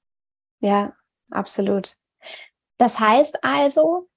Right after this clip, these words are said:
du wusstest, du möchtest über dein Leben im Generellen nachdenken, zu schauen, okay, wo willst du beruflich irgendwie hin?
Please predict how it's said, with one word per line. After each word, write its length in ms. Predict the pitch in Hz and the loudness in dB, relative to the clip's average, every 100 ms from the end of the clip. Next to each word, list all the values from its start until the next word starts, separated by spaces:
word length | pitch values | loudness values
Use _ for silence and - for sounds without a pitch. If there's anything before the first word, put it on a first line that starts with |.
| _ _ _ _ - - | _ _ _ _ -8 0
du 220 | 214 202 | 0 2
wusstest, 680 | 226 285 - 285 277 - | 2 0 0 0 0 -2
du 80 | 240 | 0
möchtest 460 | 220 226 226 226 - | 0 0 -2 -4 0
über 160 | 214 | 2
dein 160 | 202 196 | 2 4
Leben 180 | 214 220 | 2 2
im 140 | 208 | 0
Generellen 540 | 190 202 240 233 240 233 | -2 -2 -2 -2 0 0
nachdenken, 720 | 226 254 - 240 240 240 233 | 0 -4 -4 -4 -4 -2 -4
zu 140 | - | -4
schauen, 400 | 220 220 214 214 - | -2 0 2 0 -2
okay, 340 | 208 233 208 | -2 0 2
wo 220 | 214 214 | 2 4
willst 280 | 220 214 - | 2 2 -2
du 60 | 208 | -2
beruflich 540 | 202 208 226 220 214 | 0 0 0 -2 0
irgendwie 400 | 196 190 190 190 | -2 -4 -6 -4
hin? 340 | 185 226 349 | 0 2 2